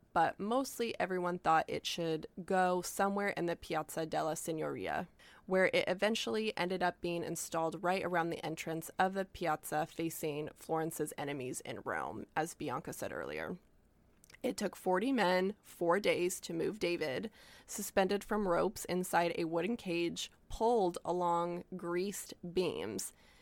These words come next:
half a mile from the courtyard where it was carved to its new home in the Piazza della Signoria. So, where is David now?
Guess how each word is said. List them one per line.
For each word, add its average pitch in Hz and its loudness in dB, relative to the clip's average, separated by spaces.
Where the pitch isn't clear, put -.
half 202 2
a 214 -2
mile 180 4
from 170 -2
the 165 0
courtyard 160 0
where 160 -2
it 143 -2
was 151 -4
carved 156 -2
to 202 0
its 190 -2
new 160 0
home 147 -4
in 147 -6
the 131 -4
Piazza - -4
della 110 -2
Signoria. 95 -6
So, 214 4
where 214 0
is 226 2
David 180 2
now? 123 -2